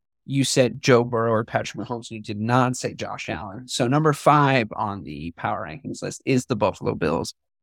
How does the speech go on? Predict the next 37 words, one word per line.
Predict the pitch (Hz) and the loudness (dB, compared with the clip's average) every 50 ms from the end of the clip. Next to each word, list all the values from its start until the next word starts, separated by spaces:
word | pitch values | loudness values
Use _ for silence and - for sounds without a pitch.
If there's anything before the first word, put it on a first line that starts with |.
| _ _ - | _ _ 0
And | 131 127 123 | 2 4 4
I | 120 127 | 4 4
would | 131 139 127 | 2 0 0
just | 131 147 - - | 0 0 0 2
like | 139 127 127 | 0 0 2
to | - - | 2 2
ask | 110 117 120 - - | 2 2 0 0 -2
in | 127 113 | -2 -2
a | 120 | 0
very | 123 127 143 170 175 156 | 2 6 6 8 8 6
simple | 147 - - 127 113 - 101 101 | 4 2 -2 -4 -4 -4 -6 -8
way, | - 76 76 69 65 135 147 - _ - | -6 -6 -6 -6 -8 -10 -12 -16 _ -6
uh, | - 110 98 95 82 71 69 - _ _ - | -4 -2 -2 -2 -2 -4 -6 -10 _ _ -8
Mike, | 160 120 107 101 101 104 107 | -4 -2 -2 -2 -4 -6 -8
since | - - - - 107 107 - 113 | -10 -6 -4 -4 -4 -4 -6 -6
you, | 113 107 - - | -6 -6 -8 -8
you | 110 117 117 | -8 -6 -6
brought | 110 147 139 123 107 107 | -6 -2 2 2 2 4
up | 104 | 2
those | - 107 104 120 | 2 2 4 4
other | 120 117 | 4 4
two | 110 - 104 101 | 2 0 -2 -2
quarterbacks, | - 107 104 98 - 82 92 - - - - _ _ _ _ _ _ _ _ _ _ - | -2 -2 -4 -2 -2 -4 -4 -4 -8 -14 -18 _ _ _ _ _ _ _ _ _ _ 4
uh, | 135 117 107 107 104 101 | 4 4 4 4 0 -2
why | 95 107 120 123 135 151 160 | -2 0 2 4 6 6 6
are | 185 | 6
we | 196 190 190 | 6 4 4
so | - - 214 190 | 4 4 4 4
weird | 165 156 139 160 175 | 4 4 4 6 6
about | 165 156 151 - | 8 8 6 6
the | - | 6
Buffalo | - 151 143 - - 151 | 4 4 4 4 0 -2
Bills | 131 123 135 165 165 151 | 0 2 4 4 4 4
all | 123 87 | 2 0
of | 92 | -2
a | 123 | -4
sudden? | - - - - - - | -8 -8 -8 -10 -10 -12